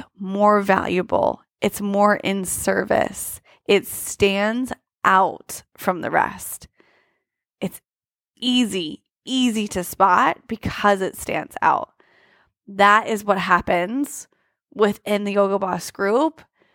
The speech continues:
And imagine when you know how to stand out. I follow all yoga teachers. Like, that's my <laughs> whole following, right?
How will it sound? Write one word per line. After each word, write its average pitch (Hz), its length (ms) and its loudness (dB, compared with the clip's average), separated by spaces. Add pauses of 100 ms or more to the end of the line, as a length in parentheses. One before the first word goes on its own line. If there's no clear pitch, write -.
(320)
And 196 120 -6
imagine 202 840 2
when 208 140 -4
you 202 120 -6
know 202 220 4
how 202 140 -2
to 190 100 -2
stand 214 640 -4
out. 180 480 4 (500)
I 220 180 2
follow 208 420 4
all 202 420 4
yoga 202 300 -2
teachers. - 600 -10
Like, - 140 -6
that's 214 260 2
my 220 160 4
<laughs> - 20 4
whole 233 220 4
following, 190 600 0
right? 208 360 0